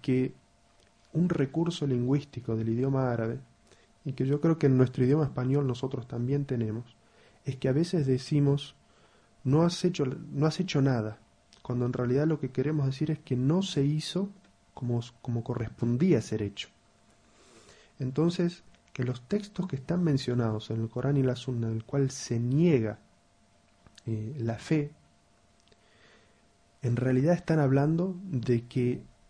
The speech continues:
no están haciendo o no, o no tienen la fe como deberían tenerla, es decir, de la manera completa, porque la fe es,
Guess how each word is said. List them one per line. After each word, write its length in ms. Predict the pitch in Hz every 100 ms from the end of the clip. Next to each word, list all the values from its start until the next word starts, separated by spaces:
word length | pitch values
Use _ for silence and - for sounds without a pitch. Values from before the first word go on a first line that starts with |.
| -
no 320 | 123 143 196
están 380 | 190 - 170 170
haciendo 680 | 139 - 170 139 120 110 113 - - _ _ -
o 100 | 120
no, 320 | 123 156 - 151
o 160 | 131
no 200 | 135 156
tienen 440 | - 160 190 165 127
la 100 | 117
fe 240 | - 190
como 280 | - 120 110
deberían 640 | 110 113 117 135 175 214 - - - _ _ _ _ _ _ _
tenerla, 540 | - 110 110 107 107 117
es 60 |
decir, 320 | 113 - 139 135
de 80 |
la 80 | 120
manera 420 | 113 117 135 170
completa, 540 | - 123 117 113 113 110
porque 300 | 110 - 120
la 120 | 117
fe 400 | - 180 185 151
es, 220 | 160 -